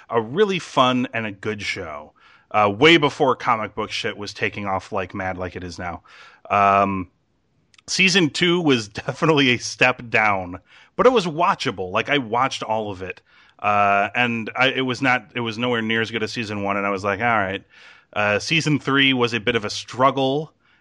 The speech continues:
and, uh, I eventually forced myself to watch all of the episodes. I made it about two episodes into the fourth season and then stopped watching. I have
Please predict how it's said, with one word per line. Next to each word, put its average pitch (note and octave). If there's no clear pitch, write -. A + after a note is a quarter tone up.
and, A2+
uh, G#2
I A#2
eventually C3
forced B2
myself A#2
to -
watch A#2
all A2+
of G#2+
the A2
episodes. A#2+
I A2+
made A#2
it A2+
about G#2+
two D#3+
episodes C3+
into B2+
the G#2+
fourth C3+
season B2+
and A2+
then G#2
stopped -
watching. F#2+
I F#2
have G2